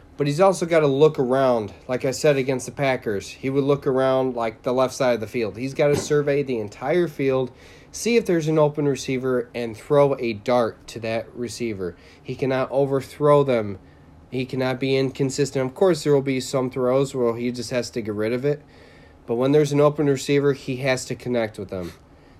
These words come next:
Second thing is, if the running game works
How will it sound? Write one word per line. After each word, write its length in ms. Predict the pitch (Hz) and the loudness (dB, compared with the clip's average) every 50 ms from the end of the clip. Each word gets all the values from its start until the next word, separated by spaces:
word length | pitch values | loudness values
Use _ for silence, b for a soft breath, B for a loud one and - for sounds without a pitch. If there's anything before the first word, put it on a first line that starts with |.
| b - | b -16
Second 480 | - - - 165 165 156 - 156 135 - | -10 -2 2 2 2 2 0 -2 0 0
thing 220 | 143 131 123 120 | 0 0 2 0
is, 360 | 110 107 101 92 - - - - - - - - - - - - - - | 0 0 -2 -4 -6 -12 -16 -20 -20 -20 -20 -20 -20 -20 -20 -16 -14 -12
if 140 | 113 - | -12 -4
the 120 | - 139 127 | -2 -2 0
running 540 | 120 127 131 147 156 170 170 170 175 170 - - _ _ - 143 | 2 2 4 6 6 6 6 4 4 2 -2 -8 _ _ -16 -4
game 420 | 139 139 135 135 139 143 143 135 - | 0 2 4 6 6 4 4 2 -2
works 720 | - 127 127 135 131 120 110 - - - - - - - | -4 -2 2 4 4 4 4 0 -4 -10 -12 -14 -14 -16